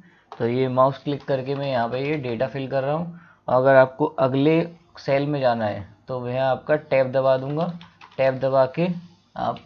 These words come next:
अगले सेल में जा सकते हैं, अगले टैब में फिर आप टाइप कर सकते हैं, ठीक है। तो टैब और आपका माउस से भी आप यूज़ कर सकते हैं। दो-, दोनों तरीके से आप यहाँ माउस से भी यूज़ कर लिए, किसी टैब में जाना है तो आप उस टैब में जाके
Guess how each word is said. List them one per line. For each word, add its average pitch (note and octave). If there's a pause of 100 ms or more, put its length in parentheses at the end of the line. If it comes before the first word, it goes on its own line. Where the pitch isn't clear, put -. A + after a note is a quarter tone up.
अगले B2
सेल A#2+
में C3+
जा A#2+
सकते F#2+
हैं, -
अगले A#2
टैब A#2
में A#2+
फिर B2
आप B2
टाइप G#2+
कर G2
सकते G2+
हैं, - (460)
ठीक C#3+
है। E3 (460)
तो C3
टैब D3+ (120)
और C3+
आपका C#3+ (1900)
माउस C3
से D#3
भी D3
आप C#3+
यूज़ C#3+
कर C#3+
सकते C3+
हैं। G#3
दो-, C3
दोनों B2
तरीके B2+
से C3
आप C3
यहाँ B2
माउस A#2
से C3+
भी C3
यूज़ C3
कर C3
लिए, B2+
किसी B2+
टैब A#2+
में B2
जाना A#2+
है B2+
तो B2+
आप B2+
उस -
टैब B2
में C3
जाके C3